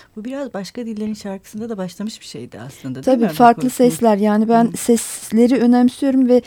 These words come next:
Speaker 2: ses vermelerini, e,
Speaker 1: Hı hı.
Speaker 2: önemsiyorum. Genelde, e, üçüncü, e, kişi anlatıcılarım daha
Speaker 1: Hı hı.
Speaker 2: azdır.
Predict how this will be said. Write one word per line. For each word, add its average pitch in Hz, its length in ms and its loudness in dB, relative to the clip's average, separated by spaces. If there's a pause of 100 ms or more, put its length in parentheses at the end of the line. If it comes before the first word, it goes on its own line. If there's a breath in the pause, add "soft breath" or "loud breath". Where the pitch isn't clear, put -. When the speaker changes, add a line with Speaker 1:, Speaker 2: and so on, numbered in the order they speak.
(120 loud breath)
Speaker 2:
ses - 360 0
vermelerini, 170 680 0 (140)
e, 175 40 -4
Speaker 1:
Hı 165 320 -2
hı. - 0 -
Speaker 2:
önemsiyorum. 165 540 -4
Genelde, 208 520 0 (360 loud breath)
e, 196 300 2
üçüncü, 240 800 0
e, 202 80 0 (1200)
kişi 220 320 0
anlatıcılarım 208 800 -2
daha 226 180 -2
Speaker 1:
Hı 208 40 0
hı. - 40 -2
Speaker 2:
azdır. 175 460 -4